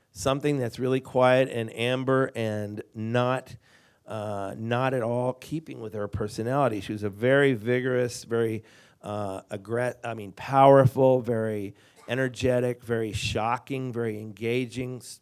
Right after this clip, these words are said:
professional storyteller who is all about, uh, advocacy and, and, and inspiring people. What would she want? And we said, and this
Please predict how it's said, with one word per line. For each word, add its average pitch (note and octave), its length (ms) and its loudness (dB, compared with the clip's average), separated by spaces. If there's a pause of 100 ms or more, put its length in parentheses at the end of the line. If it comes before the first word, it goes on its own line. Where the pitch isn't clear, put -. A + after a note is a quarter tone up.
professional B2+ 720 -6
storyteller A2+ 920 -4 (560)
who C#3 140 -2
is B2 160 0
all C3 200 -2
about, B2+ 400 -2
uh, A2+ 280 -6
advocacy A#2 720 -6
and, G2 260 -20
and, G2 380 -20
and G#2+ 140 -12
inspiring A#2 680 -4
people. - 380 -14 (600)
What F3+ 120 -2
would G#3+ 120 2
she G3 160 -2
want? A2+ 280 -6 (400)
And C#3 120 -4
we D#3+ 100 -4
said, C#3+ 360 -2 (580)
and B2+ 160 -6
this F#3 320 -2